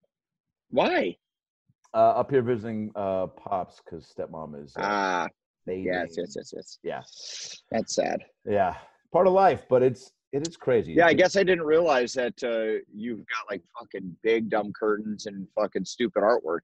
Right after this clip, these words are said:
Speaker 1: in,
Speaker 2: <laughs>
Speaker 1: in your house. I'm like, "I guess I
Speaker 2: Yeah,
Speaker 1: haven't
Speaker 2: you
Speaker 1: been
Speaker 2: did.
Speaker 1: over in a while."
Speaker 2: No.
Speaker 1: You got the, you got this weird, uh,
Speaker 2: What room is
Speaker 1: hotel
Speaker 2: this?
Speaker 1: room. I feel so comfortable in hotels that I just, uh, decked out my bedroom like a
Speaker 2: Dude, I, you
Speaker 1: like
Speaker 2: like,
Speaker 1: a
Speaker 2: I got
Speaker 1: decent hotel.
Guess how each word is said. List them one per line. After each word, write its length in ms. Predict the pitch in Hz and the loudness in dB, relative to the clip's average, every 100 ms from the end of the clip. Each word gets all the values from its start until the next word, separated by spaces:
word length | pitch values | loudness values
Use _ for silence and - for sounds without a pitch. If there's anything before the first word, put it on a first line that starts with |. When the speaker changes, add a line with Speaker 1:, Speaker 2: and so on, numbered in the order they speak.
| - | -4
Speaker 1:
in, 340 | 90 98 95 - | -4 -4 -6 -2
Speaker 2:
<laughs> 40 | |
Speaker 1:
in 120 | 107 | -2
your 140 | 98 95 | 0 0
house. 320 | 101 98 - | 2 2 0
I'm 80 | 120 | 2
like, 180 | 120 139 | 4 4
"I 60 | |
guess 220 | 160 165 | 2 4
I 40 | 247 | 6
Speaker 2:
Yeah, 60 | |
Speaker 1:
haven't 160 | - 196 | 6 6
Speaker 2:
you 60 | 147 | 6
Speaker 1:
been 80 | 139 | 6
Speaker 2:
did. 100 | 190 | 6
Speaker 1:
over 140 | 143 | 2
in 60 | 113 | 0
a 40 | |
while." 500 | 113 113 113 113 113 - | 0 2 4 2 0 4
Speaker 2:
No. 460 | 202 285 151 104 | 6 8 6 2
Speaker 1:
You 80 | 135 | 0
got 180 | 151 151 | 2 2
the, 180 | 156 147 | 2 0
you 120 | 170 165 | 0 2
got 180 | 170 | 2
this 180 | 180 160 | 0 -4
weird, 420 | 131 156 160 160 | -2 2 4 4
uh, 280 | 147 139 131 | 4 2 4
Speaker 2:
What 180 | 147 185 | 6 8
room 280 | 170 214 214 | 8 10 10
is 100 | 180 | 8
Speaker 1:
hotel 160 | 160 | 6
Speaker 2:
this? 60 | 160 | 2
Speaker 1:
room. 240 | 139 123 - _ _ - | -2 -6 -12 _ _ -4
I 120 | 151 | -2
feel 160 | 196 190 | -2 -4
so 240 | - 180 | 0 0
comfortable 480 | - 170 165 160 156 | 0 -6 -6 -6 -4
in 100 | 151 | -4
hotels 680 | 131 139 - 139 135 117 - | -6 -8 -4 -2 -2 -4 -6
that 140 | 123 117 | -6 -4
I 80 | |
just, 260 | 117 120 - - | -6 -8 -10 -6
uh, 200 | 113 104 104 | -4 -4 -4
decked 240 | 139 127 | -6 -4
out 160 | 139 123 | -6 -4
my 140 | 117 | -4
bedroom 460 | 107 127 113 110 101 95 | -2 -4 -4 -6 -8 -6
like 160 | 107 107 | -8 -2
a 180 | 110 101 - - - - - - - 1047 _ _ _ - _ _ _ _ | -2 -2 -4 -20 -20 -20 -18 -18 -20 -20 _ _ _ -20 _ _ _ _
Speaker 2:
Dude, 200 | 156 151 | 4 4
I, 200 | - 135 | 6 4
you 120 | 139 | 4
Speaker 1:
like 160 | 139 156 | 6 6
Speaker 2:
like, 100 | 151 | 6
Speaker 1:
a 60 | 147 | 4
Speaker 2:
I 40 | |
got 120 | 120 | 4
Speaker 1:
decent 340 | 151 135 151 131 | 2 2 0 2
hotel. 520 | 139 - 131 123 | 2 2 2 0